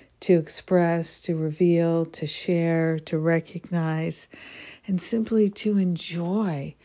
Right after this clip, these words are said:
We are grateful to recognize that we have many, many gifts.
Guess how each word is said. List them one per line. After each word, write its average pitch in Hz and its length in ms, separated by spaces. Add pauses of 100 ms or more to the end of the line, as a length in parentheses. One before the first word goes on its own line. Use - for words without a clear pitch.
(320)
We 190 200
are 180 200
grateful 185 760
to 185 160
recognize 170 1000
that 160 220
we 180 180
have 170 200
many, 196 380
many 170 420
gifts. - 540